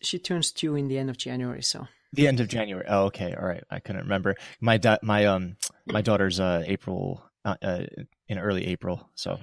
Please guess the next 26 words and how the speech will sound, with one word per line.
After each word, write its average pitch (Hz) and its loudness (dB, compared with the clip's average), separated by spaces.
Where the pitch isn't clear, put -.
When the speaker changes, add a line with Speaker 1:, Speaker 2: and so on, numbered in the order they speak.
Speaker 2:
okay, 98 0
cool. 110 -8
Yeah, 113 -2
Speaker 1:
But 170 8
Speaker 2:
awesome. 165 4
Speaker 1:
it's, - -4
it's, - -2
it's 185 0
very 175 8
difficult. 143 -2
I 135 -4
mean, 135 -4
it's - -8
not 175 4
really, 170 6
if 165 4
you 160 8
want 190 6
to 165 2
be 143 2
conscious 156 2
about 139 2
your 131 2
fatherhood 135 2
journey 139 2
or, 123 0